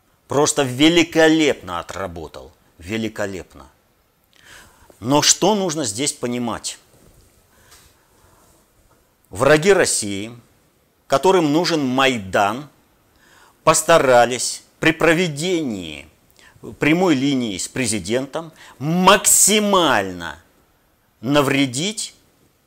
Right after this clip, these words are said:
Путину в проведении этого самого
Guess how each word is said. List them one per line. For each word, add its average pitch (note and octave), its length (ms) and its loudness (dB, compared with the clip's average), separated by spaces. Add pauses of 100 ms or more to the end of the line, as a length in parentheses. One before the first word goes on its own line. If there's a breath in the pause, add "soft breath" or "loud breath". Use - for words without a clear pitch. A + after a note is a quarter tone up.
(140)
Путину D#3 560 -2 (240 soft breath)
в - 140 -20
проведении D3 920 0 (280)
этого C3 480 -6
самого G#2 640 -6